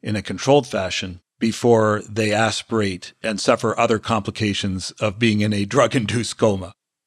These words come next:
We recommend that you check these patients' blood sugars not once, but repeatedly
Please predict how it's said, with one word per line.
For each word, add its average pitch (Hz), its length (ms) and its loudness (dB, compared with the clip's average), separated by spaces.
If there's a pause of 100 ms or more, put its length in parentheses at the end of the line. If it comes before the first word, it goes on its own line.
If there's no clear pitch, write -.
(280)
We 110 100 0
recommend 117 540 4
that 110 140 0
you 113 160 0
check - 460 0
these 117 200 -2
patients' 110 400 0
blood 117 300 2
sugars 110 400 0
not 107 240 2
once, 120 500 2
but 101 260 -2
repeatedly 135 760 2